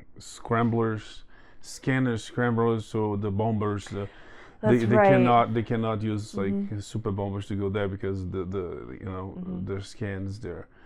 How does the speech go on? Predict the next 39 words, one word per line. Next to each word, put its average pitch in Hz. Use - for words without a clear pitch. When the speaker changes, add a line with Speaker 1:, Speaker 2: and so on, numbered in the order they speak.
Speaker 1:
systems 104
would 90
be 90
scrambled. 98
Speaker 2:
Yeah. 113
Speaker 1:
<clears throat> 120
Besides 156
the 185
missiles, 156
but 147
anyways, 151
so 202
Speaker 2:
The 143
only 359
way 359
to 285
take 294
this 226
out 294
is 202
with 214
fighters 190
going 233
in, 185
flying 214
very 190
low. 180
So 208
they 208
have 240
to 247
bring 214
in, 202
they 196
bring 214
in 196
Maverick 190
to 254
teach -